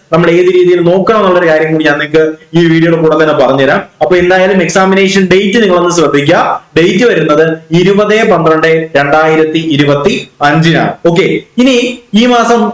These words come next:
അല്ലെങ്കിൽ ഡിസംബർ മാസത്തിൽ ഏതൊക്കെ പരീക്ഷകളോട് വരുന്നു എന്നുള്ള കാര്യം പറഞ്ഞതിന് ശേഷം നമുക്ക് എങ്ങനെ ഈ എക്സാമിനെ നമുക്ക് ഫേസ് ചെയ്യണം എന്നുള്ള കാര്യം ഞാൻ നിങ്ങൾക്ക് പറഞ്ഞുതരാം. എന്തായാലും ഒന്ന് ശ്രദ്ധിക്കുക, ഡിസംബർ മാസത്തില് അസിസ്റ്റന്റ് സർജന്റെ ഒരു പരീക്ഷ നടക്കുന്നുണ്ട്.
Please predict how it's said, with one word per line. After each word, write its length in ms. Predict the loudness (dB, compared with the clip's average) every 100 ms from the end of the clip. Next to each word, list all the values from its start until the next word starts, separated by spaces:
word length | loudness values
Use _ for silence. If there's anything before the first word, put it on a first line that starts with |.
| -2
അല്ലെങ്കിൽ 300 | 0 0 0
ഡിസംബർ 340 | 0 0 0 0
മാസത്തിൽ 460 | 0 0 0 0
ഏതൊക്കെ 220 | 0 0
പരീക്ഷകളോട് 580 | 0 0 0 0 2 2
വരുന്നു 280 | 0 0 0
എന്നുള്ള 240 | 0 0
കാര്യം 260 | 2 0 0
പറഞ്ഞതിന് 360 | 0 0 0 0
ശേഷം 440 | 0 0 0 -2 -4 _ _ -2
നമുക്ക് 220 | 0 0
എങ്ങനെ 600 | 0 0 0 2 2 2
ഈ 60 |
എക്സാമിനെ 520 | 0 0 0 0 0 0
നമുക്ക് 240 | 0 0 0
ഫേസ് 240 | 0 0
ചെയ്യണം 240 | 0 0 2
എന്നുള്ള 200 | 2 0
കാര്യം 160 | 0
ഞാൻ 120 | -2 -2
നിങ്ങൾക്ക് 240 | -2 0
പറഞ്ഞുതരാം. 320 | 0 -4 -8 -12 -20 _ -2
എന്തായാലും 300 | 0 2 0
ഒന്ന് 120 | 0
ശ്രദ്ധിക്കുക, 760 | 0 0 0 0 0 -4 -8 _ _ _ _ _ _ _ _ _ _ -2
ഡിസംബർ 360 | 0 0 0 0
മാസത്തില് 800 | 0 0 0 0 -2 -4 _ -2
അസിസ്റ്റന്റ് 440 | 0 0 0 0
സർജന്റെ 380 | 0 0 0 0
ഒരു 80 | 2
പരീക്ഷ 340 | 0 0 0
നടക്കുന്നുണ്ട്. 460 | 0 0 0 0